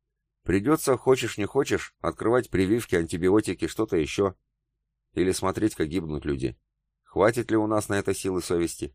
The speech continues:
не знаю. Пока просто надо жить и делать то, для чего сюда призван.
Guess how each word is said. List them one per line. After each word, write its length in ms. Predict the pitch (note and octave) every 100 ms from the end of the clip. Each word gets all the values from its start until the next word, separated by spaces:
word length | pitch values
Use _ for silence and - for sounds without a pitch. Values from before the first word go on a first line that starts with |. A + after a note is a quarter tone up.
| _
не 120 | F2 F#2+
знаю. 360 | C#2+ C2 G#1+ _ _ _ _ _ _ _ _ -
Пока 300 | E2 G#2+ G#2
просто 320 | G2+ - F#2
надо 240 | F#2 F2
жить 280 | E2+ A2 - _ _ _
и 100 | A2
делать 320 | A#2 B2+ A2+
то, 120 | B2+
для 160 | G2+ F#2
чего 200 | G2 G2+
сюда 280 | - D#2+ E2+
призван. 440 | D#2 C2+ A#1+